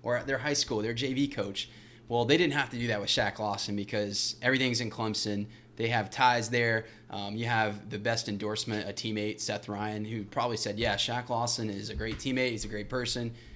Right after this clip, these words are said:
So I think that you could say what you want, like you said, about the nepotism, and people might see that as a,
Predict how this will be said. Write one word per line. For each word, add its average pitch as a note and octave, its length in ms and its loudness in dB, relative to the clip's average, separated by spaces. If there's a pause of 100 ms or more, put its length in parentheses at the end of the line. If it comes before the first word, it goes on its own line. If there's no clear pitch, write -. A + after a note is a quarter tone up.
(140)
So A#2 320 4
I A#2 140 -4
think B2+ 200 2
that B2 220 4
you C#3 80 0
could D3 100 -2
say E3 100 2
what B2+ 120 4
you A#2 80 0
want, B2+ 160 4
like A#2+ 80 -4
you G#2+ 80 -4
said, A#2+ 160 0
about G#2 180 -6
the G#2+ 60 -4
nepotism, B2 680 -2
and A2+ 140 -4
people A2+ 200 -6
might G#2+ 200 -4
see - 160 -4
that G#2+ 180 -2
as G2+ 160 -4
a, G#2 180 -6